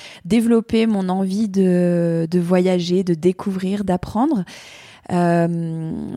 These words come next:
et puis, euh, et puis après, c'est vrai que quand on s'est posé en France, euh, au Grand Bornand, bon, bah, c'est sûr que c'était appréciable quand même de vivre les saisons.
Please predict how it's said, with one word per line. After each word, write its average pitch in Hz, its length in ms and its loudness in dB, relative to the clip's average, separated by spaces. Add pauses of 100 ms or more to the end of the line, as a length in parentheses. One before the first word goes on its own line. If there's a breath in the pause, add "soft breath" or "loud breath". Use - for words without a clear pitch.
et 196 160 6
puis, 226 640 2
euh, 165 500 2
et 180 160 4
puis 233 240 -2
après, 220 260 0
c'est 208 120 -6
vrai 196 120 -2
que 202 100 -2
quand 185 120 -4
on 180 40 -2
s'est 180 140 -4
posé 190 300 -2
en 214 120 0
France, 208 400 -2
euh, 175 260 2
au 175 80 0
Grand 185 220 -2
Bornand, 185 360 0
bon, 190 120 2
bah, 160 120 -2
c'est 185 160 -6
sûr 269 160 0
que 247 60 -2
c'était 190 220 -2
appréciable 208 520 -2
quand 196 100 -2
même 196 200 0
de 185 80 2
vivre 180 260 -2
les 175 80 2
saisons. 226 480 0